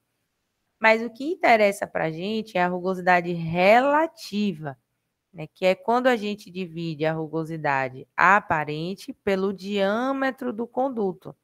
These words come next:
Né, ela vai ser bem importante pra gente usar o nosso gráfico de Moody e calcular o fator de atrito. Então, a rugosidade, que depende do material, que depende do tipo de fabricação daquele conduto,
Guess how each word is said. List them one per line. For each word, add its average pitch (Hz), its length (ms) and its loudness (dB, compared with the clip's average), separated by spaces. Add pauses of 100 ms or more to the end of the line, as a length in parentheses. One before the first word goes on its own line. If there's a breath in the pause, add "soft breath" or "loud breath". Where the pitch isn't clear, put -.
(920)
Né, 160 120 -6
ela 165 180 -2
vai 180 100 0
ser - 160 -8
bem 214 220 -6
importante 214 800 -6
pra 208 240 -4
gente 196 240 -14
usar 180 240 -8
o - 20 -10
nosso 190 300 -6
gráfico 185 480 2
de 170 180 -8
Moody 170 580 -6 (600 soft breath)
e 185 80 -4
calcular 208 680 6
o 202 60 -2
fator 214 500 2
de 214 100 2
atrito. 175 580 -2 (1400)
Então, 170 640 -4
a 180 200 6
rugosidade, 190 720 4
que 202 100 -14
depende 175 400 -6
do 156 80 -10
material, 160 680 4
que 196 100 -10
depende 165 460 -2
do 165 120 -10
tipo 208 640 0 (800)
de 170 220 -16
fabricação 175 960 -6
daquele 202 380 -4
conduto, 165 760 -8